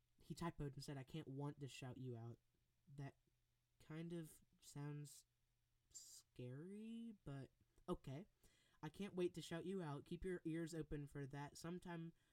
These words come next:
the week of March twentieth." They have a lot pre-recorded. And then Bad Pun, uh, Pork Loaf and Elbows. So, and I know somebody's gonna, somebody's gonna tell me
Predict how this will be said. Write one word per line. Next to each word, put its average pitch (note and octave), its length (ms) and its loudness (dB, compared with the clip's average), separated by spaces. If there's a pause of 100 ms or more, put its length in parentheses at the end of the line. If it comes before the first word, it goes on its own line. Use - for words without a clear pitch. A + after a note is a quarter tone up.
(140)
the D3+ 100 8
week D#3+ 300 8
of D#3 120 6
March D3 500 2 (200)
twentieth." F3+ 480 0 (260)
They D3+ 100 2
have E3+ 160 0
a D3+ 40 2
lot C#3 500 0
pre-recorded. B2+ 600 -2
And D3+ 100 2
then D#3 260 2 (600)
Bad D#3 220 2 (120)
Pun, D#3 360 2 (800)
uh, C#3 320 2 (680)
Pork D3+ 200 6 (340)
Loaf C#3+ 200 2 (180)
and C3 240 -2 (360)
Elbows. A#2 760 -2 (280)
So, B2 460 0 (920)
and D3+ 100 4
I D3 80 6
know D#3 440 6
somebody's E3 320 0
gonna, D#3+ 280 0
somebody's D#3 320 2
gonna D#3+ 160 0 (100)
tell D3+ 140 2
me C#3+ 240 2